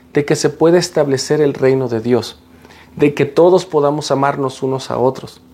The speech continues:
de que en esta tierra haya tal paz, de que todos podamos convivir, de que el león y el cordero pueda convivir juntos, que podamos llegar a un estado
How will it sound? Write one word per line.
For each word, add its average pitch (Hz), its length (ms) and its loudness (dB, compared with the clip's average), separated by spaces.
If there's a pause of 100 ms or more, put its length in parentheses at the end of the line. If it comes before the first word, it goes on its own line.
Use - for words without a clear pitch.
(360)
de 139 240 0
que - 340 -2 (120)
en 147 200 0
esta 180 420 0
tierra 156 540 0 (440)
haya 165 480 0
tal 160 420 0
paz, 120 420 0 (400)
de 135 220 0
que 143 100 0
todos 170 400 2
podamos 143 500 0
convivir, 127 720 -2 (420)
de 117 280 2
que 123 240 2
el 117 140 2
león 151 580 2
y 139 160 -2
el 135 160 -2
cordero 147 560 0
pueda 135 560 0 (260)
convivir 127 460 0
juntos, - 560 -2 (480)
que 160 100 0
podamos 156 520 0
llegar 151 340 0
a 156 80 0
un 156 180 0
estado 139 640 0